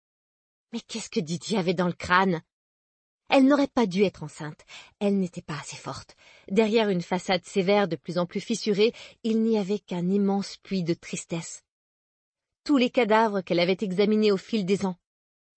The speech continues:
Les autres enfants, qui n'étaient pas rentrés chez eux.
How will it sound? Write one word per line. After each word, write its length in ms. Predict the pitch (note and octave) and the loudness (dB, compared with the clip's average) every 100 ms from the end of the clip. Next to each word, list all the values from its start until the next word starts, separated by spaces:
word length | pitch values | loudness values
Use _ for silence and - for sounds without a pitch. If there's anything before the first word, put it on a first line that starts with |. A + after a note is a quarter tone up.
| _ - | _ -2
Les 240 | A#3 A#3 | 2 4
autres 300 | C4+ - A3+ | 2 -2 -4
enfants, 300 | G#3 - A3 - _ _ _ | -4 -4 -10 -10 _ _ _
qui 120 | - | 2
n'étaient 180 | A#3 G#3 | 2 2
pas 160 | A#3+ A3+ | 2 2
rentrés 240 | G#3+ - | 0 -2
chez 300 | G3 G3+ F3+ | -2 0 0
eux. 80 | A3 | -2